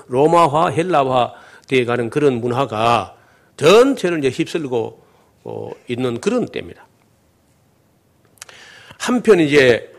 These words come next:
에, 그러한 때에, 에, 메시아가 왔다는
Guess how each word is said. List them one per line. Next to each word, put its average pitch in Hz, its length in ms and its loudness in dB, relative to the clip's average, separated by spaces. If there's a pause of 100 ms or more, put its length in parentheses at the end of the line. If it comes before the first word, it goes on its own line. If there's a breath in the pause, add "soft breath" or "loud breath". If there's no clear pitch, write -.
(280 soft breath)
에, 107 420 -6
그러한 202 760 2
때에, 170 560 -6 (600)
에, 101 480 -10
메시아가 117 1200 0
왔다는 110 760 -6